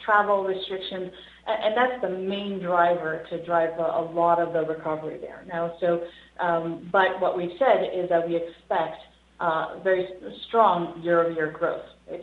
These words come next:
So on, uh, recovery, on the flow through of those cost savings, uh, you know, we're, we're,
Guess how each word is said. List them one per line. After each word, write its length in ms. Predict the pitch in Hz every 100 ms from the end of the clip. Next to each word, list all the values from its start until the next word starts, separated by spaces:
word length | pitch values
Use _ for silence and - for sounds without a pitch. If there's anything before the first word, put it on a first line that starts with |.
| -
So 200 | 175 165
on, 420 | 165 165 165 165 - _ -
uh, 220 | 156 -
recovery, 680 | 170 170 262 247 220 202 196 -
on 280 | 175 175
the 160 | 165 170
flow 220 | 190 190 180
through 120 | 185
of 120 | 170 156
those 180 | 156 156 -
cost 300 | 214 208 -
savings, 440 | 175 170 170 170 - - - _
uh, 180 | 175 160 185
you 80 |
know, 140 | 175 165
we're, 380 | 175 170 170 -
we're, 320 | 185 170 165